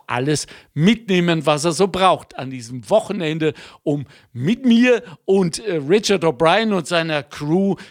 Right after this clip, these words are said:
die Rocky Horror Show abzufeiern. Ich bin so happy. Ich find das eine super Idee, zumal es auch eine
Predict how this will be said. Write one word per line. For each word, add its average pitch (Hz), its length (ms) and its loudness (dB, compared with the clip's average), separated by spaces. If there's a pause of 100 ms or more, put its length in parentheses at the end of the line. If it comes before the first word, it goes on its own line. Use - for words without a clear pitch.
(120)
die 156 120 -2
Rocky 135 560 -2
Horror 123 420 0
Show - 420 -8
abzufeiern. 139 1300 -4
Ich 202 400 -4
bin 180 260 -4
so 160 320 0
happy. 143 380 -2 (280)
Ich - 180 -4
find 233 220 0
das 208 160 0
eine 175 240 0
super 185 420 -2
Idee, 165 420 -2
zumal 196 480 0
es - 240 -2
auch 175 360 0 (540)
eine 151 680 0